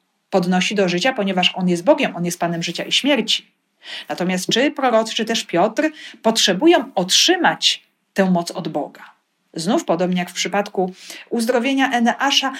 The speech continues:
Piotr jest jedynie przekazicielem mocy Jezusa, tej mocy, y, właśnie jego życia.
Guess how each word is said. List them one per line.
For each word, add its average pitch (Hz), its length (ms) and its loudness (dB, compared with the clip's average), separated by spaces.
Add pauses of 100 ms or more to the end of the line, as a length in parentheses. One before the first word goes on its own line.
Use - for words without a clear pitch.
(160)
Piotr 262 260 2
jest 269 140 -2
jedynie 220 280 0
przekazicielem 262 1080 2
mocy 143 320 -8
Jezusa, - 480 -12 (580)
tej 196 280 0
mocy, 196 480 -2 (300)
y, 165 200 0 (140)
właśnie 175 580 0
jego 175 360 0 (260)
życia. 180 520 2